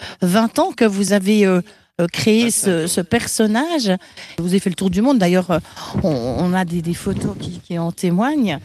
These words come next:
Speaker 1: Alors, hein, vous êtes, euh, parti de Neuchâtel au Japon, de l'Inde en, au Mexique, en passant par les États-Unis, la Thaïlande, le Sénégal. Enfin bref, vous avez voyagé, euh, à travers le monde.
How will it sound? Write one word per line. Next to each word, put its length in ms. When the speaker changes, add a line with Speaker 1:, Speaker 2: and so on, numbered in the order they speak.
Speaker 1:
Alors, 300
hein, 100
vous 240
êtes, 240
euh, 140
parti 580
de 180
Neuchâtel 640
au 60
Japon, 580
de 160
l'Inde 720
en, 280
au 100
Mexique, 480
en 80
passant 260
par 160
les 200
États-Unis, 640
la 140
Thaïlande, 600
le 140
Sénégal. 640
Enfin 220
bref, 260
vous 140
avez 180
voyagé, 560
euh, 100
à 100
travers 460
le 160
monde. 460